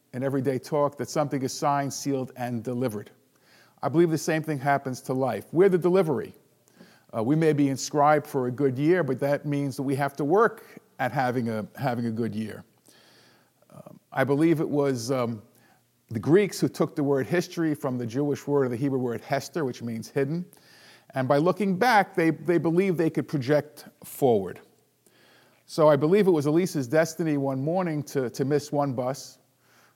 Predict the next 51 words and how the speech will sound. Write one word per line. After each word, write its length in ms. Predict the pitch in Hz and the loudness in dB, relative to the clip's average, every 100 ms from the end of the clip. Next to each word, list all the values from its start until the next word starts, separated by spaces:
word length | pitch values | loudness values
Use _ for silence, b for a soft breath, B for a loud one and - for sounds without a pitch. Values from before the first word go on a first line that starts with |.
| - | -10
uh, 60 | 120 | -6
in 120 | 110 | -2
Ashkelon 580 | 127 123 - 127 139 143 | -4 -4 -4 -2 -2 -4
and 100 | 113 | -4
catch 280 | - 131 139 | -2 -2 0
another 260 | 139 143 | 2 2
one 540 | 135 131 135 139 139 113 | 0 -2 -2 -4 -6 -6
that, 340 | 123 123 - - | -6 -8 -8 -8
uh, 80 | 120 | -6
would 140 | 127 | -6
take 240 | - 131 123 | -2 -2 0
her 140 | 123 | -2
into, 500 | 117 - 131 120 117 | -4 -2 -2 0 0
um, 340 | 113 110 110 104 _ _ | -2 -4 -6 -10 _ _
the 80 | - | -10
Gaza 340 | 117 127 113 113 | -4 -2 -4 -8
Strip 420 | - 139 143 - _ b b b b b b - | -4 -2 -2 -6 _ b b b b b b -8
that 180 | 120 | -6
was 160 | 101 110 | -4 -2
then 120 | 131 | -2
attacked 500 | 127 - 127 123 - | -2 -2 -2 -2 -2
on 180 | 123 117 | -4 -4
Sunday, 400 | - 135 123 120 - | -2 0 0 -4 -4
April 300 | 117 120 117 | -6 -4 -4
ninth, 340 | 131 127 - | -2 -4 -6
nineteen 420 | 123 120 - 117 | -8 -8 -6 -6
ninety-five. 840 | 117 113 113 113 151 139 117 107 - | -4 -4 -6 0 2 4 2 -4 -6
But 200 | 117 - | -6 -4
I 100 | 120 | -4
have 240 | 120 143 | -2 -4
to 60 | 135 | -2
be 120 | 131 | 2
honest 380 | 143 160 160 - | 4 4 2 0
with 180 | 143 139 | -2 0
you 140 | 127 | -4
and 80 | 123 | -6
tell 240 | - 156 | -2 0
you 260 | 151 143 131 B B B B B | 2 0 -2 B B B B B
that 140 | - 123 | -2 2
Elisa 320 | 131 160 143 | 2 2 0
did 80 | 139 | 0
not 160 | 147 | 0
get 120 | 156 147 | 2 0
on 160 | 135 | 0
that 200 | 131 117 | -2 -4
bus 300 | 131 123 - | -2 -4 -4
in 100 | 120 | -4
April 320 | 120 123 120 113 | -4 -4 -4 -4
of 80 | |
nineteen 400 | 113 117 117 123 | -4 -6 -6 -6
ninety-five. 800 | 117 113 113 117 147 135 107 104 | -4 -4 -4 -2 2 2 0 -4